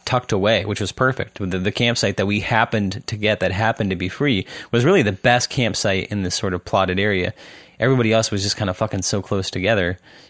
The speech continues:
It would have been, uh, it really would have been actually even more uncomfortable. And, uh, but wherever we were, we had this kind of clearing area that was kinda tucked away into the woods, but we could see right up into the sky, and you could see the stars in the sky. So,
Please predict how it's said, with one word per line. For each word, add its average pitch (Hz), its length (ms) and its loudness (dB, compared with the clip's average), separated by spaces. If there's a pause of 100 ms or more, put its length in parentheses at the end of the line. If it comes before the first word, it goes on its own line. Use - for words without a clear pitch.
(100)
It 104 80 0
would 107 120 2
have 95 120 0
been, 95 260 2
uh, 90 500 0 (360)
it 107 60 0
really 135 180 4
would 107 100 4
have 98 80 2
been 98 120 2
actually 92 480 0
even 98 200 0
more 92 220 0
uncomfortable. 95 580 -6 (760)
And, 104 340 0
uh, 92 280 2
but - 260 -2
wherever 117 320 4
we 107 120 2
were, 110 200 4
we 101 140 2
had 104 140 0
this 95 100 0
kind 98 180 -2
of 87 120 -4
clearing 110 400 0
area 90 260 0
that - 100 -2
was - 80 -8
kinda 90 200 -4
tucked - 240 -6
away 101 180 -2
into 92 120 -2
the 92 80 -2
woods, 107 200 0
but 98 120 -2
we 107 100 -4
could 98 160 -4
see 117 180 0
right 107 180 4
up 110 120 0
into 104 120 0
the 90 100 -2
sky, 101 280 2
and 98 100 0
you 95 80 -2
could 98 120 -4
see - 120 -2
the 95 100 -2
stars 95 400 0
in 92 80 -4
the 95 100 -8
sky. 92 320 0
So, 95 280 -4